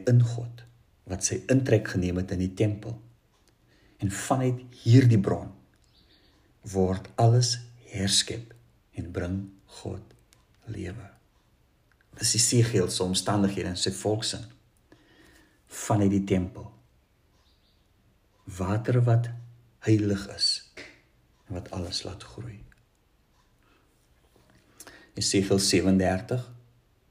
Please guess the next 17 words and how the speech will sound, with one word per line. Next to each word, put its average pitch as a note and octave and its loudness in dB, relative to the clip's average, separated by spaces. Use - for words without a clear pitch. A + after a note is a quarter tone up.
as G#2+ 4
die G#2 4
profeet G2+ 2
op F2+ -2
'n - -4
stadium G#2 2
praat F2 -2
oor F2+ 0
vernuwing F#2+ -2
en F2 -6
die F2 -10
feit G#2 2
dat E2+ -4
God - 0
nuut G2+ 4
kan E2+ -8
maak F#2 -16